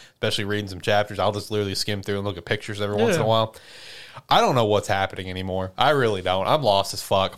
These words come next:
Speaker 1: I'm gonna give it a six. I don't know what's happening.
Speaker 2: I mean, I give it a six as well. I mean, the whole thing with this is that we're supposed, they're supposed to be coming in here to find people to be able to get to,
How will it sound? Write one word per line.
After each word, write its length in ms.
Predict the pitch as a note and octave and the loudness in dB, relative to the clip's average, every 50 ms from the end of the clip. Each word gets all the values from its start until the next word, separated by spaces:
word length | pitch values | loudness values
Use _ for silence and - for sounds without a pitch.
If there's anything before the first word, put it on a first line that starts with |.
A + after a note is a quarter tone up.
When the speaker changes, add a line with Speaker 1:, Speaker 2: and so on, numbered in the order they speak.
| - - - | -14 -10 -4
Speaker 1:
I'm 60 | C3+ | -2
gonna 80 | C3+ | 0
give 120 | A#2+ A2 G2 | 0 0 0
it 60 | F2 | -2
a 20 | |
six. 420 | E2 - - - G2 G2 - - - | -4 -6 -4 -4 -4 -4 -4 -4 -2
I 80 | - C3 | 0 2
don't 100 | C#3+ A#2+ | 2 2
know 100 | G#2 G2 | 0 -2
what's 160 | G2 F#2 F2 | -2 -2 -2
happening. 480 | - F2+ F2 F2 - F2 F2+ F2+ F#2 F#2+ - _ _ _ _ _ _ - - - - | -2 -2 -2 -2 -4 -8 -10 -10 -12 -14 -18 _ _ _ _ _ _ -16 -14 -8 -6
Speaker 2:
I 60 | E3+ | -4
mean, 220 | E3 F3 E3+ E3+ E3 | -4 -2 -4 -4 -4
I 140 | D#3+ F3 F#3 | -6 -6 -6
give 160 | F3+ E3 D#3 | -6 -4 -4
it 40 | D3+ | -4
a 40 | |
six 280 | C#3 - - D#3 C#3 - | -4 -4 -4 -4 -6 -6
as 80 | D3 C3+ | -6 -6
well. 200 | C3 C#3+ C#3+ C#3 | -4 -2 -2 -2
I 60 | C#3 C#3 | -2 -4
mean, 240 | C#3+ D3 D3 C#3 - - - - _ _ _ _ _ _ _ _ _ _ _ _ _ _ _ - | -4 -4 -6 -6 -8 -12 -20 -20 _ _ _ _ _ _ _ _ _ _ _ _ _ _ _ -2
the 80 | G3+ G3 | -2 0
whole 240 | - D4 D4+ D4 | 2 2 0 0
thing 300 | B3+ - - C#4+ C4+ D4 | -2 -2 -4 -4 -4 -2
with 100 | C#4 C4 | -2 -2
this 240 | - G3+ F#3+ F3+ - | -2 -2 -2 0 0
is 120 | G3 E3+ E3+ | -2 0 0
that 260 | F3+ F3 F3 F3 - | 0 -2 -2 -4 -6
we're 160 | G#3 G#3 G#3 | -4 -4 -2
supposed, 540 | G3+ - - - G#3 G#3 A3+ A3 - - A3+ | 0 -2 -2 0 0 -2 -2 -2 -4 -6 -4
they're 80 | G3 - | -2 -2
supposed 240 | - - A#3 A#3 A#3 | -2 -2 -2 -4 -2
to 20 | |
be 60 | B3 G#3+ | -4 -2
coming 240 | - A#3 G#3 G3+ | -2 0 0 0
in 80 | G3+ A3+ | -2 -2
here 240 | A#3 A#3 A#3+ F#3+ F3+ | -2 -2 -2 -2 -2
to 80 | F3 | -2
find 480 | E3 - - - F#3+ F#3 F#3+ G3 G#3 G3+ | -4 -6 -4 -4 -2 -2 0 -2 -2 -2
people 280 | - G3 E3 E3+ E3+ E3+ | -2 -2 -2 0 -2 -2
to 40 | E3 | 0
be 140 | E3+ E3 E3+ | 0 0 0
able 160 | F3 E3+ E3+ | 0 0 -2
to 60 | F3 | -2
get 240 | E3+ E3+ E3+ F3 F3 | -2 -2 -4 -4 -4
to, 640 | - - - F3+ D#3+ D#3+ E3 D#3+ D#3 D#3 D#3 D3+ D3+ | -6 -4 -4 -2 -2 -2 -2 -4 -4 -6 -6 -8 -8